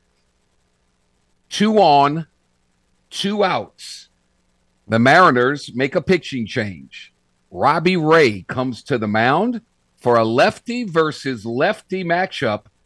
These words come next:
with Yordan Alvarez.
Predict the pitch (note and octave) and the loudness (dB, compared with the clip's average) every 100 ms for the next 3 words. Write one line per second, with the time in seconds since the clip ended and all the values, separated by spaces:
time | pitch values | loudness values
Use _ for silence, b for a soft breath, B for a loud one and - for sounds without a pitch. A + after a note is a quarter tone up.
0 | _ _ G#2 G#2+ G2 A#2 E3+ F#3 E3 F3 | _ _ -8 -6 0 2 2 4 2 2
1 | F3+ F#3+ F3+ - _ _ _ D3 D#3 D3+ | 0 -2 -6 -12 _ _ _ -4 -2 -2
2 | A#2+ B2 A2 F2+ D#2 A#1 - - | -4 -2 -2 -6 -14 -20 -20 -20